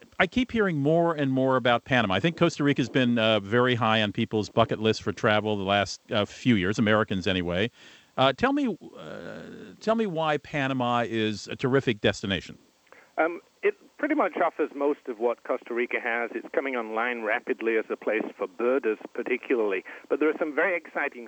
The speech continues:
Speaker 2: things happening in Panama. Not many people are aware that they're actually building an entirely new canal lock system. Um, the Frank Gehry Design Museum of Biodiversity is almost complete. Everybody has been waiting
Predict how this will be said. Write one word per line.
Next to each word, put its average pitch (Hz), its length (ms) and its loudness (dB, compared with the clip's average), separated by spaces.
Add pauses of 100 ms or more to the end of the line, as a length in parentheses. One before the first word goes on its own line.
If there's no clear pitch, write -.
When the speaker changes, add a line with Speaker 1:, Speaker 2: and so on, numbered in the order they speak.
Speaker 2:
things 123 280 -8
happening 135 420 -6
in 107 220 -10
Panama. 110 420 -4
Not 131 200 0
many 123 240 -2
people 123 320 -4
are 110 80 2
aware 110 400 2
that 123 160 -4
they're 113 140 -2
actually 117 300 -6
building 117 460 -4
an 113 80 -8
entirely 113 520 -4
new 107 240 -6
canal 104 440 -4
lock 104 200 -2 (180)
system. 156 400 -4 (640)
Um, 104 280 -4 (560)
the 131 300 2 (140)
Frank 123 320 -4
Gehry 127 340 0
Design 131 520 -4
Museum 120 420 -2
of 107 120 -6
Biodiversity 110 920 -2
is 120 160 0
almost 127 360 -2
complete. 127 600 -4
Everybody 113 360 -2
has 110 100 -4
been 107 240 -6
waiting 107 400 -6